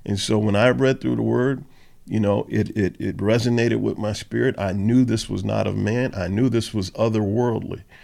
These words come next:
And so I knew, I said, "This has to be the finger of God," because there's no way that, uh, what I'm getting exposed to, what I'm reading and what I'm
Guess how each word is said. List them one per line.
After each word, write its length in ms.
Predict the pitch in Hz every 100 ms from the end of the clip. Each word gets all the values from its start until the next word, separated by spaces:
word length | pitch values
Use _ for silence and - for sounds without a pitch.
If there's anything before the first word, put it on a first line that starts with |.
| - - -
And 160 | - 92
so 420 | - 104 101 98
I 120 | 107 101
knew, 180 | 113
I 40 | 85
said, 240 | - -
"This 180 | 113 110
has 280 | 113 104 -
to 100 | 110
be 400 | 95 92 92 95 -
the 120 | 92
finger 400 | - 95 95 92
of 160 | 85 101
God," 320 | - 87 -
because 420 | - 98 104 92 - - -
there's 240 | - 104 117
no 180 | 113 101
way 420 | 92 107 - - - - - _
that, 400 | 107 101 90 -
uh, 140 | - -
what 220 | 95 85
I'm 380 | 95 120 110 - -
getting 240 | 110 101
exposed 560 | 95 - - 90 82 -
to, 100 | -
what 180 | 87 87
I'm 260 | 101 113
reading 340 | 107 98 87 -
and 120 | 87
what 160 | 87 92
I'm 260 | 110 123